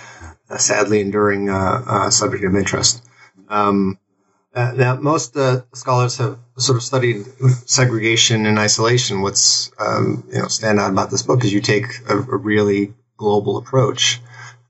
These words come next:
Um, you argue that coercive segregation spread around the world because it was interconnected, that intellectual networks, governments, businesses were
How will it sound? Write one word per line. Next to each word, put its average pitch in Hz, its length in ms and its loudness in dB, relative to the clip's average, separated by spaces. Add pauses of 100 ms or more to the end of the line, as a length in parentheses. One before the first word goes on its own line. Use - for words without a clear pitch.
Um, 101 580 0 (500)
you 120 180 -2
argue 120 260 2
that 110 320 -2
coercive 123 480 0
segregation 120 640 0
spread 117 320 0
around 113 180 0
the 110 80 -2
world 107 380 0
because 113 420 0
it 113 60 0
was 110 200 2
interconnected, 113 760 0 (240)
that 107 380 -2 (360)
intellectual 113 540 2
networks, 107 520 0
governments, 104 460 0
businesses 104 640 0
were 104 320 0